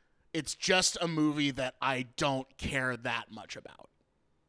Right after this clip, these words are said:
Really. Like, that's really what it comes down to. I'm like, if I'm gonna watch a P T A movie, it's not gonna be this one. It, I have,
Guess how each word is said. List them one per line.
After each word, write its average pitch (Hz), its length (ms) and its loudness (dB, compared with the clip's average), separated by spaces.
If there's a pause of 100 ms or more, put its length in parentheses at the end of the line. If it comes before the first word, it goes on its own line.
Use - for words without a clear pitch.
(880)
Really. 165 380 6
Like, 185 200 8
that's 220 240 8
really 208 280 6
what 190 140 4
it 180 80 0
comes 170 220 -2
down 156 220 4
to. 151 120 -2
I'm 143 80 0
like, 135 180 2 (540)
if 165 120 2
I'm 196 160 10
gonna 247 140 10
watch 208 240 8
a 190 40 -2
P 180 180 -2
T 160 200 2
A 156 120 4
movie, 170 400 2 (480)
it's 156 200 2
not 160 280 6
gonna 131 160 -4
be 113 120 -8
this 95 220 -8
one. 90 220 -16 (640)
It, 170 180 4
I 160 120 6
have, 165 280 6